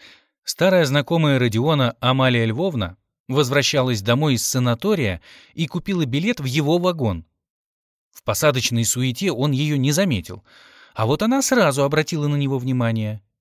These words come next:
Когда Наталья собирала билеты, Амалия Львовна её спросила: «А как зовут вашего напарника?» «Илья. Илья Селезнёв. А что?»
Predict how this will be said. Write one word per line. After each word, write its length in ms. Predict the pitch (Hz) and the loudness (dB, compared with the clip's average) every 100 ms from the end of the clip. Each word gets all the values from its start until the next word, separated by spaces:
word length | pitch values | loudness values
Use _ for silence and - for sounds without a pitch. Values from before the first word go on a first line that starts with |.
| _ _ _ _ | _ _ _ _
Когда 280 | - 113 135 | -8 0 2
Наталья 440 | 127 123 123 101 | 2 2 0 -2
собирала 420 | 104 117 110 104 | -4 -2 -2 -2
билеты, 460 | 104 123 165 131 101 - _ _ | -2 -2 -2 -2 -4 -8 _ _
Амалия 360 | 117 120 120 113 | -2 0 0 0
Львовна 320 | 113 165 131 | 0 -2 0
её 180 | 113 117 | 0 -2
спросила: 540 | - 156 - 98 92 - _ _ _ | -4 -8 -8 -8 -8 -14 _ _ _
«А 280 | 131 131 131 | 0 2 0
как 180 | - 214 | -2 -4
зовут 320 | 190 240 165 | -2 -2 -2
вашего 320 | 123 123 - 127 | -2 -2 -2 -6
напарника?» 580 | 170 113 92 87 110 - _ _ _ _ - | -4 -6 -6 -10 -16 -20 _ _ _ _ -6
«Илья. 480 | 190 165 101 90 139 _ _ _ _ | -4 -2 -4 -4 -8 _ _ _ _
Илья 320 | 185 165 135 | -2 0 -2
Селезнёв. 540 | - 170 139 101 101 - | -4 -6 -4 -4 -6 -6
А 80 | |
что?» 280 | 165 117 92 | -6 -6 -10